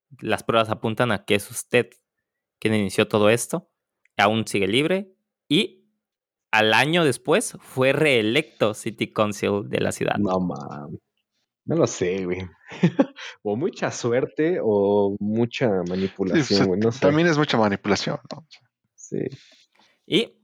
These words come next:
Speaker 1: hasta aquí el caso de los Skin Hunters. Como siempre, les recuerdo, les subiré algunas imágenes e info extra a los show notes de Facebook, a lo mejor unas notas del caso, seguramente el, eh, lo del, si quieren adentrarse, por favor, vean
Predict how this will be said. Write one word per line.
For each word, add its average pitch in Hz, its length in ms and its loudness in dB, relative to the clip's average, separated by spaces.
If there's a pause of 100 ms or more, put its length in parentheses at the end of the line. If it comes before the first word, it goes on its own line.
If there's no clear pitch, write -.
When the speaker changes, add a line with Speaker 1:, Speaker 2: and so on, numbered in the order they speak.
(160)
Speaker 1:
hasta 135 340 2
aquí 185 240 0
el 190 180 -2
caso 185 280 2
de 170 80 4
los 135 120 -2
Skin 170 400 0
Hunters. 143 720 0 (340)
Como 113 220 2
siempre, 143 720 0
les 110 200 -2
recuerdo, 123 540 0
les 131 140 -4
subiré 110 280 0
algunas 123 340 -2
imágenes 123 560 -2
e 107 60 -2
info 110 340 0
extra 117 360 0
a - 20 4
los 110 140 -2
show 110 280 0
notes 107 380 -6
de 110 140 -6
Facebook, 110 440 -2
a 104 60 2
lo 104 60 0
mejor 117 200 2
unas 120 240 0
notas 110 420 2
del 98 200 -2
caso, 107 540 -2
seguramente 110 580 0
el, 98 220 -2 (680)
eh, 104 400 4
lo 104 160 4
del, 98 360 0 (420)
si 104 120 -6
quieren 135 220 2
adentrarse, 123 480 2
por 110 140 -4
favor, 113 260 2
vean 117 400 2